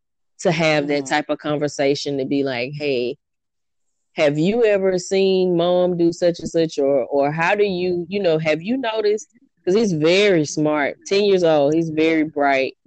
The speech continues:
Speaker 2: Mm-hmm.
Speaker 1: And, um, I know I'ma have to face the music,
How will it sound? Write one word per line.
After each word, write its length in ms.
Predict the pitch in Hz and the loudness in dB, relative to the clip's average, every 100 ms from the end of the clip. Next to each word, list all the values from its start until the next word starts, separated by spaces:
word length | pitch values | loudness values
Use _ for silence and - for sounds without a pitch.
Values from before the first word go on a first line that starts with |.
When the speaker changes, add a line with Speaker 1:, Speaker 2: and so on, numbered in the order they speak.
| - | -20
Speaker 2:
Mm-hmm. 200 | 107 120 | -20 -8
Speaker 1:
And, 460 | 131 135 135 135 139 | -4 -4 -4 -6 -8
um, 520 | 135 131 139 165 151 269 _ _ _ _ _ _ _ _ _ _ _ _ _ 135 | -8 -8 -10 -12 -16 _ _ _ _ _ _ _ _ _ _ _ _ _ _ -4
I 140 | 170 | 0
know 260 | 202 190 180 | 2 4 4
I'ma 200 | 175 170 | 2 2
have 240 | 170 160 | 0 0
to 100 | 151 | -4
face 280 | - 156 147 | 0 0 0
the 100 | 139 | -4
music, 460 | 143 143 147 156 | -2 -2 0 -2